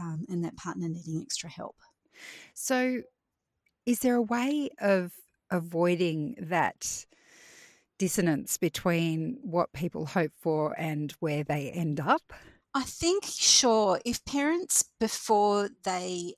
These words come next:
Speaker 1: um, have their baby, can talk to friends, um,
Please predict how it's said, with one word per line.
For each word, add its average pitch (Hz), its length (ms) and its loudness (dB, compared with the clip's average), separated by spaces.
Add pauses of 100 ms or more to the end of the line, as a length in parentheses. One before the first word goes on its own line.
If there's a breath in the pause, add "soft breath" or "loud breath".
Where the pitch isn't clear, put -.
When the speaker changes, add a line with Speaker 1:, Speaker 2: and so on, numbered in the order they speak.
Speaker 1:
um, 175 360 -2
have 220 200 -4
their 220 120 4
baby, - 540 -8
can 208 240 0
talk - 300 2
to 190 120 0
friends, 254 760 0 (540 loud breath)
um, 180 520 0